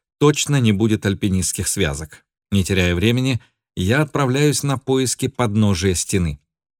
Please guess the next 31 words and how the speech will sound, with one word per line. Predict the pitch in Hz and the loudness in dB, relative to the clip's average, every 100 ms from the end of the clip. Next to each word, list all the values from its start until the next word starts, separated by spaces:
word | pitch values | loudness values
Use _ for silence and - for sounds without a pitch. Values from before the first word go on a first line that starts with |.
| _ _ - | _ _ -4
Температура | 101 101 104 135 | 0 0 0 0
воздуха | 120 131 117 107 107 | 0 0 -2 -4 -4
хорошая, | - 113 120 - - - - _ _ | -4 -2 -2 -4 -8 -14 -20 _ _
не | - 165 | -2 0
так | 95 | -2
холодно, | - 104 92 87 90 | -2 -2 0 -2 -2
чтобы | - 95 | -2 -2
замерзнуть, | 90 101 147 139 135 - - _ _ | 0 0 0 -2 -4 -8 -14 _ _
и | 151 | 0
не | 156 | 2
так | 143 165 | 0 -4
тепло, | - 165 135 135 | -2 -2 0 -2
чтобы | 123 151 139 | -2 -4 -4
произошел | 127 117 101 98 127 117 | -2 0 0 -2 -2 -2
обвал | - 113 104 101 82 | -2 -2 0 0 -2
камней | - 95 92 117 120 | -4 -2 0 2 0
или | - 107 104 | -2 0 2
льда. | 104 90 85 76 _ _ _ _ _ | 0 0 -2 -4 _ _ _ _ _
Я | 104 131 | 2 4
начинаю | 147 143 143 147 131 | 4 2 2 0 0
подниматься | 135 117 135 139 - 117 | 0 0 -2 -2 -2 -2
по | 127 | -2
пласту | 123 123 117 - 139 127 - | -2 -2 -2 -2 -2 -4 -2
снега | - - 120 123 104 | -4 0 0 2 0
и | 101 117 | 0 2
льда | 104 92 131 131 | 0 0 -2 -2
с | - | -2
уклоном | 107 117 135 127 110 | -4 -4 -2 0 -2
в | |
шестьдесят | - 104 87 101 104 98 | -2 -4 -2 -2 -2 -2
градусов. | 95 78 76 - - | -4 -4 -6 -10 -14